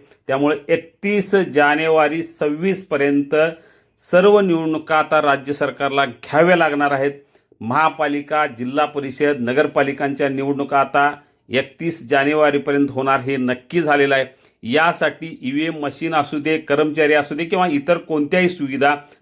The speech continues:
तातडीने उपलब्ध करून द्या असा आदेशच देण्यात आलेला आहे. त्यामुळे राज्य सरकार आणि निवडणूक आयोग या दोघांनाही न्यायालयानं मोठा दणका दिल्यामुळं आता निवडणुका जानेवारीपर्यंत निश्चित होणार हे नक्की झालेलं आहे. यामुळं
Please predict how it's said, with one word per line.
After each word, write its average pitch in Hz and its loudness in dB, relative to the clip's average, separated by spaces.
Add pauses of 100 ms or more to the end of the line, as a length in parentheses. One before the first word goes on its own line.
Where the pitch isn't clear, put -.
(100)
तातडीने 160 -2
उपलब्ध 170 -2
करून 147 0
द्या 135 0
असा 113 -2
आदेशच 160 -2
देण्यात 143 2
आलेला 131 0
आहे. 117 -2 (300)
त्यामुळे 131 -2
राज्य 165 0
सरकार 156 -2
आणि 147 0
निवडणूक 160 -4
आयोग 139 4 (320)
या 143 2
दोघांनाही 139 0 (360)
न्यायालयानं 143 -2
मोठा 123 -6
दणका 143 -4
दिल्यामुळं 127 0 (320)
आता 120 0
निवडणुका 143 0
जानेवारीपर्यंत 131 0 (100)
निश्चित 127 -4
होणार 143 0
हे 139 4
नक्की 135 -4
झालेलं 131 0
आहे. 120 0 (340)
यामुळं 165 0